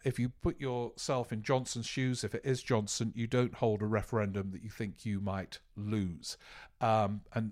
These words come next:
by the way, she won't want it if she thinks she might lose. Um, thank you, Peter. Enjoy the rainy walks, and soon the sun will shine on that valley. Uh, Steve, uh, Lake, long-time listener, first-time correspondent,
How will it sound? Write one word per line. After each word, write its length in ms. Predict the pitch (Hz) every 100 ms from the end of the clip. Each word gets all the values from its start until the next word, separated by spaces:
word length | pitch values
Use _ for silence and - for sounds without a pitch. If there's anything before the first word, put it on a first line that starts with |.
| -
by 120 | 120
the 80 | 120
way, 100 | 107
she 220 | 98 -
won't 260 | 143 113 107
want 320 | 135 139 -
it 200 | 78 - -
if 80 | 107
she 160 | 113
thinks 300 | 101 110 98
she 180 | - 117
might 320 | 95 90 -
lose. 380 | 95 78 - - _ - - - - - -
Um, 360 | 139 135 139 -
thank 320 | - 180 175 175
you, 140 | 127
Peter. 340 | - 151 185
Enjoy 440 | 160 139 175 175 175
the 160 | 160
rainy 360 | 156 170 170 165
walks, 800 | 160 190 135 - - - - - - - -
and 240 | 127 127
soon 400 | - - 175 160
the 80 | 147
sun 320 | - 156 151
will 120 | 139
shine 600 | 123 - 131 117 90 - - _ - - -
on 220 | 120 120
that 240 | 117 -
valley. 400 | 104 101 95 - - - - - - - -
Uh, 220 | 131 135
Steve, 600 | - - 190 180 156 - -
uh, 160 | 139
Lake, 340 | 131 147 170 - - -
long-time 500 | 160 190 - 165 139
listener, 320 | 143 - 170
first-time 540 | 156 170 147 - 139 127
correspondent, 680 | 139 127 - 156 156 175